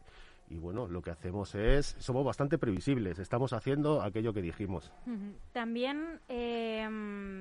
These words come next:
Speaker 2: dentro de estos, eh, acuerdos, estas propuestas que habéis hecho en torno a, a la vivienda pública,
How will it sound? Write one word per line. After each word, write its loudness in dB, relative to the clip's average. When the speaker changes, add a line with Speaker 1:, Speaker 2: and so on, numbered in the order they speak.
Speaker 2:
dentro -6
de -2
estos, -8
eh, -6
acuerdos, -4
estas -12
propuestas -8
que -12
habéis -8
hecho -4
en -2
torno -8
a, -4
a -6
la -4
vivienda -2
pública, 0